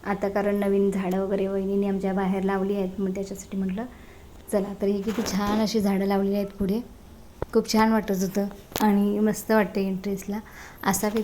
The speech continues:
झाडे, हिरवंगार आणि छान असं वाटते ते. तर म्हटलं इकडे आहे, हॉल आहे हा आमच्या बाहेर, म्हणजे एंट्री केल्यानंतर लगेचच आहे.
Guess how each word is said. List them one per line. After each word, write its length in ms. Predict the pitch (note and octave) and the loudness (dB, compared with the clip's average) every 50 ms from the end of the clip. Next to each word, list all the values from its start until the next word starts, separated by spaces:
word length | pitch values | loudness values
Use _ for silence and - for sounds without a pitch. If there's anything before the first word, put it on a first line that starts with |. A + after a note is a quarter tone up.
| F3+ | -2
झाडे, 340 | G3 G#3 G3+ G3 G3+ G3+ - - | -4 -4 -4 -4 -4 -4 -6 -6
हिरवंगार 600 | G3 F3 G#3 G3 G3 G3 F#3+ F#3+ G3 F#3+ F#3+ F#3+ | -4 -2 -2 0 0 0 0 0 0 -2 -2 -2
आणि 260 | - - - G3 F#3+ F#3 F#3 | -4 -4 -6 -6 -6 -6 -6
छान 160 | G3 G3 F#3+ F#3+ F#3+ | -4 -4 -2 -2 -2
असं 220 | F#3 F#3+ - F#3+ | -4 -4 -6 -6
वाटते 300 | F#3+ F#3 F3+ - - F#3 | -6 -6 -6 -6 -8 -6
ते. 200 | F#3 G#3+ A3+ B3 - - - - - - - - - - - - - - - - - - | -6 -6 -8 -10 -12 -16 -18 -18 -18 -18 -18 -18 -18 -20 -20 -20 -20 -20 -20 -16 -8 -6
तर 120 | A3+ G#3+ | -4 -4
म्हटलं 540 | G3+ G3+ G3+ F#3 G3 G3+ F#3+ F#3+ F#3+ F#3+ G3 | -2 -2 -4 -4 -4 -4 -4 -4 -4 -4 -6
इकडे 500 | - - - G3+ F#3+ - G#3 G3+ G3+ G#3 | -4 -4 -4 -4 -4 -2 -4 -4 -2 -4
आहे, 380 | - - G#3+ G3+ F3+ F#3 G#3 G3+ G#3+ | -6 -6 -6 -6 -4 -4 -4 -4 -4
हॉल 320 | F#3 - A3 G#3 A3 A3+ | -4 -4 -2 0 0 2
आहे 280 | A#3 A3 G3+ G#3 G3+ G3+ | 2 0 0 -2 -2 -2
हा 140 | F#3+ G3+ | -4 -4
आमच्या 280 | F#3+ F#3+ F#3+ F#3 G3 F#3 | -4 -2 -4 -4 -4 -4
बाहेर, 280 | F#3+ F#3 F#3+ G3+ F3 F#3+ - - - - - - | -2 -2 -2 -2 -4 -6 -8 -12 -16 -18 -18 -18
म्हणजे 220 | - - A3+ G3+ G3+ | -8 -6 -4 -4 -2
एंट्री 380 | - - A3 G#3+ F#3+ F#3+ A#3 | -2 0 0 0 2 2 0
केल्यानंतर 500 | A3+ A#3+ A3+ G#3+ G#3+ G#3+ G#3+ G#3+ G3+ A3 | 2 2 0 0 2 0 0 0 -2 -2
लगेचच 500 | G#3 G3+ G3+ F3+ F#3+ F#3+ F#3 G#3 G3+ G3+ - - - - - - - - - - - - - - - - - - - - - - - - - - | -2 -2 -2 0 -2 -2 -2 -4 -6 -8 -10 -14 -18 -20 -20 -20 -20 -20 -20 -20 -20 -20 -20 -20 -20 -20 -20 -20 -20 -20 -20 -20 -20 -20 -10 -6
आहे. 240 | G#3 G3+ F#3+ F#3+ | -4 -4 -2 -2